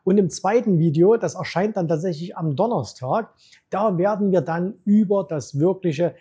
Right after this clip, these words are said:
SpaceX I P O sprechen. Beide Videos gehören zusammen, also verpasst keines dieser beiden Videos.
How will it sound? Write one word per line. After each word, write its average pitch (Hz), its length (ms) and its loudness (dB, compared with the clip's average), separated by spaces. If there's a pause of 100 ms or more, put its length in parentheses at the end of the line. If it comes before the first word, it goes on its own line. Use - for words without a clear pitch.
(120)
SpaceX - 960 -6
I 151 120 -4
P 139 200 -10
O 147 120 0
sprechen. 180 540 -6 (380)
Beide 220 320 0
Videos 208 360 2
gehören 185 280 0
zusammen, 185 480 -4
also 185 380 -2
verpasst - 580 -8
keines 175 400 -8
dieser 160 220 -4
beiden 151 340 -4
Videos. 180 500 0